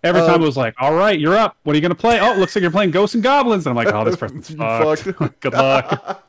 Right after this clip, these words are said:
Speaker 1: Rest in peace, my friend."
Speaker 2: Yeah, so this is Ghosts and Goblins Resurrection. It's thirty dollars and is just,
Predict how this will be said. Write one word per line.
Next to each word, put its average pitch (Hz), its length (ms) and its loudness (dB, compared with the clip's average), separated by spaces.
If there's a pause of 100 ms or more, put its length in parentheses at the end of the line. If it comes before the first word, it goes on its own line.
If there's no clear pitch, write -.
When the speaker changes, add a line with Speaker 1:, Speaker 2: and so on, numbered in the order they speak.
(180)
Speaker 1:
Rest 120 200 -6
in 110 80 -6
peace, 131 320 -4
my 120 100 -4
friend." 113 340 -8 (520)
Speaker 2:
Yeah, 208 200 4
so 214 140 -2
this 269 220 -2
is 262 140 0
Ghosts 208 300 4
and 196 120 -4
Goblins 180 480 2
Resurrection. 139 840 -2 (320)
It's - 180 -6
thirty 196 300 2
dollars 113 640 -2 (600)
and 165 120 0
is 160 240 0
just, 180 600 -2